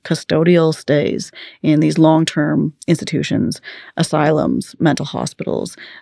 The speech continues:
to some extent psychiatric wards. But, you know, we've all seen or can imagine, you know, horror movies that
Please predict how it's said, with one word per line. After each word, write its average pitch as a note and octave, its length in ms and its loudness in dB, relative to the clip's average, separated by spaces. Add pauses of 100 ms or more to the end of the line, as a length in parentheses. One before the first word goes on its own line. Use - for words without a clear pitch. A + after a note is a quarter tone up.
(260)
to G3 80 0
some G#3 160 6
extent F3+ 320 2
psychiatric E3 460 0
wards. D#3+ 340 2
But, - 220 2 (360)
you E3 80 0
know, E3 200 4
we've D#3+ 200 4
all E3 140 4
seen E3 440 0 (300)
or D#3+ 160 -2
can E3 320 0 (160)
imagine, D#3+ 600 4
you D#3 100 4
know, D3+ 160 4
horror D#3+ 360 4
movies E3 500 -2
that - 260 -2